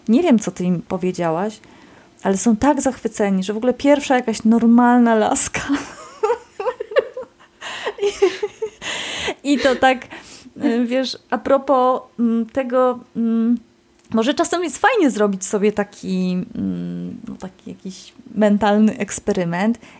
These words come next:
i pomyśleć sobie, czy my naprawdę, y, wiesz, y, czy, czy, czy to by naprawdę był, był jakiś dramat, gdybyśmy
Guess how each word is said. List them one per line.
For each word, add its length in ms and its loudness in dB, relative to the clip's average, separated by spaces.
i 60 -4
pomyśleć 460 0
sobie, 240 2
czy 140 -2
my 120 6
naprawdę, 840 0
y, 120 -4
wiesz, 560 -4
y, 40 -10
czy, 160 -12
czy, 120 -8
czy 140 -2
to 100 2
by 100 2
naprawdę 380 2
był, 240 -2
był 200 0
jakiś 260 0
dramat, 540 0
gdybyśmy 760 -6